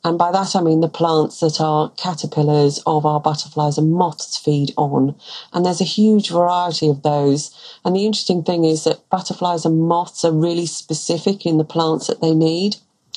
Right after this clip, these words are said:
Now, I know that we've got a couple of garden butterflies that many regard as pests, and those are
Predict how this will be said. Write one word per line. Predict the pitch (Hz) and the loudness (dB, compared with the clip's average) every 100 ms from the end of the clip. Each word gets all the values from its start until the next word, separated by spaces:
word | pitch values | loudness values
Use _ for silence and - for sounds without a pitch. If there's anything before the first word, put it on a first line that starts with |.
| - - - - - | -20 -20 -20 -10 -4
Now, | 170 | -2
I | 175 | 0
know | 180 202 190 | 0 0 0
that | - | 0
we've | 180 | 0
got | 170 151 | -2 -2
a | 147 | -4
couple | - 190 - 156 147 - | -4 -4 0 0 0 0
of | 156 147 147 _ - | -2 -2 -4 _ -4
garden | 165 160 156 | -2 0 0
butterflies | 156 156 156 151 151 147 143 - | 0 -2 -2 -2 0 0 -4 -6
that | 151 156 - | -2 -2 0
many | 160 160 165 156 147 | 0 2 4 2 2
regard | 143 147 143 143 139 | 0 0 0 2 0
as | - | -2
pests, | - 143 135 - - | -4 -2 -2 -6 -4
and | 143 147 | 0 2
those | 151 147 | 2 2
are | 147 139 143 | 0 -2 -4